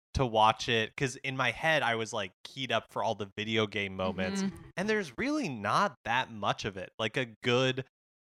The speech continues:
Speaker 1: chunk of the running time is just all the family drama and all that kind of stuff. But yeah, and at the end when they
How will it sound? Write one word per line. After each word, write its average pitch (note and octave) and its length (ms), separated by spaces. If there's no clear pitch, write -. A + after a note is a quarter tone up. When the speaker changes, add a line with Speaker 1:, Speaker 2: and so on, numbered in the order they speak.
Speaker 1:
chunk A#2+ 480
of A2+ 140
the A#2 80
running A2 380
time G2+ 360
is G2 220
just - 380
all G#2 420
the G#2 100
family G#2+ 720
drama G2+ 680
and A2 80
all G#2+ 80
that G#2 160
kind G#2 180
of G2 80
stuff. G#2 380
But B2+ 80
yeah, F#3+ 200
and D3 100
at B2 100
the D3 180
end A#2 400
when A2 220
they G#2+ 440